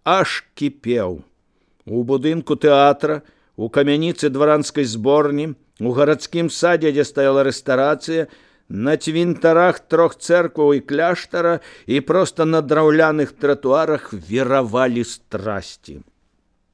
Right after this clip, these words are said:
Пілі і елі, як не ў сябе, спрачаліся, нібы справа ішла пра іхнія ўласныя душы. У замку Боны Сфорцы, двухпавярховай каменнай будыніне з магутнымі кантрфорсамі і вузкімі, як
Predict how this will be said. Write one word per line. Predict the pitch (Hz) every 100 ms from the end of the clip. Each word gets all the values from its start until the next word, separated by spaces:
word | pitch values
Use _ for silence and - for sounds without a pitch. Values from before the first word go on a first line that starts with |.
| - -
Пілі | 156 180 214
і | 220 190 170 180 180
елі, | 160
як | 156 -
не | 151
ў | 139
сябе, | - 135 123 92 - - -
спрачаліся, | - - 143 165 175 214 196 160 147
нібы | 131 135 139
справа | - 170 151 147
ішла | 139 139 135
пра | - 139
іхнія | 151 180 143 - 104 101 92 - -
ўласныя | - 101 110 92 - 95 92 90
душы. | 95 87 - - - _ _ _ _ _ _ -
У |
замку | 110 147 147 147
Боны | 123 139 143 131
Сфорцы, | - 117 - - 139 143 - 156
двухпавярховай | 117 139 - 135 131 123 139 131 127
каменнай | 131 127 135 127 131
будыніне | 113 131 120 135 127 123 120
з | 104
магутнымі | 123 117 117 123 123 120 - - _
кантрфорсамі | - 123 123 - - 143 127 - 120 120
і | 117
вузкімі, | 127 120 - 117
як | 117